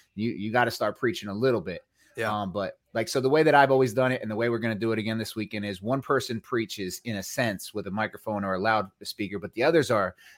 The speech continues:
Speaker 1: patrolling, like, who wants to talk, who wants to have a conversation.
Speaker 2: Ah.
Speaker 1: Um, but as far as warnings go, it is not for the new Christian.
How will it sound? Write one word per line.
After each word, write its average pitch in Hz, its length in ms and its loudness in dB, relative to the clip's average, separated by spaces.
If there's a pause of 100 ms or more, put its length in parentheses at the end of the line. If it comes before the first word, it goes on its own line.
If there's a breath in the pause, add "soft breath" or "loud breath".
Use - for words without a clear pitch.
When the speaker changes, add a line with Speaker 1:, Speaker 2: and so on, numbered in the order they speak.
Speaker 1:
patrolling, 110 600 2 (180)
like, 98 160 -2
who 127 120 -2
wants 123 200 -2
to 123 80 -6
talk, 107 400 0
who 123 100 -6
wants 117 180 -4
to 120 40 0
have 107 140 0
a - 20 -10
conversation. 98 680 -4
Speaker 2:
Ah. 107 500 0
Speaker 1:
Um, 127 260 4
but 120 320 2
as 123 120 -6
far 185 180 10
as 127 100 8
warnings 135 360 0
go, 104 300 0 (460 soft breath)
it 147 120 4
is 131 160 4
not 151 280 4
for 143 400 2
the 120 100 0
new 120 240 2
Christian. 131 540 -4